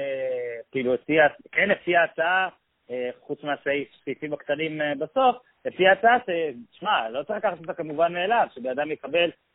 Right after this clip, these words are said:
אה, שתיים נקודה שתיים מיליון בישראל, שתיים נקודה שתיים מיליון יורו, שתיים נקודה אחד, אתה יודע, שוב, תלוי, אה, לפי בונוסים, לפי דברים שאתה, אתה חושב, זה מדהים. ו-, ואז בסוף, זה כן, זה נפל, שני אנשים, אה,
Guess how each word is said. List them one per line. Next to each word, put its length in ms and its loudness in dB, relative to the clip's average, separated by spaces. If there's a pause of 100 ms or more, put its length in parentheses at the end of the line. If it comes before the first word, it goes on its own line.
(100)
אה, 300 -4
שתיים 220 -4
נקודה 300 -4
שתיים 280 -2
מיליון 400 2
בישראל, 600 2 (280)
שתיים 180 -6
נקודה 220 -4
שתיים 220 -4
מיליון 280 0
יורו, 360 0
שתיים 200 -6
נקודה 320 -2
אחד, 340 2
אתה 80 -8
יודע, 180 0 (180)
שוב, 220 -4
תלוי, 340 -2
אה, 160 -2
לפי 260 -6
בונוסים, 400 -2
לפי 140 -6
דברים 280 0
שאתה, 400 4 (420)
אתה 200 4
חושב, 240 2
זה 100 6
מדהים. 400 6 (560)
ו-, 220 6
ואז 220 8
בסוף, 380 0
זה 100 -2
כן, 240 2
זה 60 -2
נפל, 460 -2
שני 320 -4
אנשים, 500 -2
אה, 560 -2